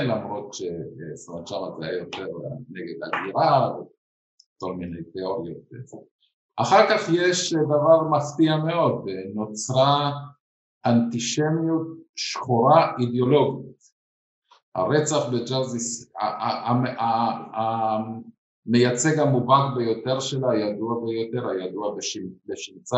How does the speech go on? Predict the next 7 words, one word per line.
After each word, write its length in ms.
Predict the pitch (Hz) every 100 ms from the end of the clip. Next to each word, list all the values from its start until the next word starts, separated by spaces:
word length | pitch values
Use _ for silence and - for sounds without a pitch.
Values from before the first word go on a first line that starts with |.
| 123
ביותר, 460 | 135 135 - 139 139
זה 260 | 107 107 104
הכומר, 760 | 101 - 110 107 104 98 95 92
אה, 100 | 87
לואיס 460 | 92 95 90 -
פארקר. 400 | - 76 - - _ _ _ _ _ _ _ _ _ _ _
אבל 420 | 90 95 101 104